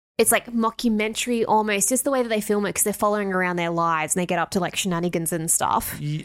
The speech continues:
Speaker 2: but there's no, like, in-, uh, I guess it's not really, like, into pull, pull aside and do, like, mock interviews though.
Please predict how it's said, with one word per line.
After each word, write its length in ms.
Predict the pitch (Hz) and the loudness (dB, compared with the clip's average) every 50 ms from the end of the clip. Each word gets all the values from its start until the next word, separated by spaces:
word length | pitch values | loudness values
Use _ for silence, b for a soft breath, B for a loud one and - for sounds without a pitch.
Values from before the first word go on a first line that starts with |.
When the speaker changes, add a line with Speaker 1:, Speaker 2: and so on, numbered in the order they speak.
| - 135 | -6 -2
Speaker 2:
but 60 | 139 | 0
there's 140 | 135 131 131 | 0 2 2
no, 120 | 135 127 117 | 2 2 2
like, 140 | 110 - - | 0 -2 -4
in-, 160 | 127 127 123 - - | -6 -6 -6 -4 -2
uh, 420 | 147 147 147 139 139 135 135 135 - - | 0 0 2 0 0 0 -2 -2 -4 -6
I 80 | 151 | -8
guess 640 | 156 - 185 - - 202 196 180 - - - - - - - | -6 -6 -4 -4 -4 -4 -4 -4 -4 -6 -6 -8 -6 -4 -2
it's 100 | - - | 0 2
not 120 | 165 151 | 2 2
really, 120 | 143 139 131 | 2 2 2
like, 160 | 123 120 - | 0 -2 -4
into 240 | 123 135 127 - 127 | -6 -4 -4 -6 -6
pull, 380 | - - 147 143 131 - - _ - | -2 0 2 2 2 0 -6 _ -2
pull 160 | - 147 139 | 0 2 2
aside 300 | 131 - - 127 123 120 | 2 2 2 2 0 0
and 120 | 117 110 | -2 -2
do, 360 | 110 117 120 120 120 117 113 113 | 0 0 2 2 2 2 2 2
like, 320 | 110 104 107 107 - - _ _ _ _ _ - | 2 0 0 -2 -6 -14 _ _ _ _ _ 0
mock 300 | 120 117 120 123 117 - 123 | 4 6 6 6 4 2 -2
interviews 540 | 120 120 - 123 110 107 104 104 104 98 - | -2 0 0 -2 -2 -2 -2 -2 -2 -4 -4
though. 380 | 104 101 95 98 98 98 110 | -2 0 0 0 0 0 -4